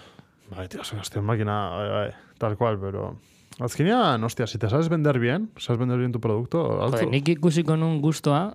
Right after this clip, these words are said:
Speaker 2: en... Batalla de gallos bat,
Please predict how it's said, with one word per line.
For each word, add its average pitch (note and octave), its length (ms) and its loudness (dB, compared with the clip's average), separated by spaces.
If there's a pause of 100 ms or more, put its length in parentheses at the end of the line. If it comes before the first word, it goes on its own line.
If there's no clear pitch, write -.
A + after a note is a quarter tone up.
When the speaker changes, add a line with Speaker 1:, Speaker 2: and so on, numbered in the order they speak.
(120)
Speaker 2:
en... A2 920 -4 (1300)
Batalla C3+ 480 4
de D#3+ 80 4
gallos D3+ 320 4
bat, D3 240 2